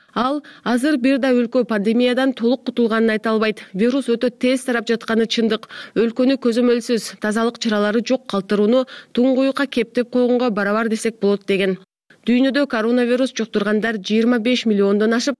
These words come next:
алардын ичинен сегиз жүз элүү миңдей адам илдеттен каза тапты. Лазат Жаныбек кызы, Азаттык.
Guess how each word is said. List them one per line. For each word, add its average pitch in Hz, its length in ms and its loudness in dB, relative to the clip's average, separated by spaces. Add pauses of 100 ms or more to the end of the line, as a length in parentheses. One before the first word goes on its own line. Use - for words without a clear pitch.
(260)
алардын 233 460 0
ичинен 240 400 0
сегиз 233 400 0
жүз 226 160 0
элүү 214 180 2
миңдей 233 300 0
адам 254 240 0
илдеттен 220 440 0
каза 202 220 -2
тапты. 196 460 -6 (840)
Лазат 220 320 0
Жаныбек 208 440 0
кызы, 277 180 0
Азаттык. 208 760 -2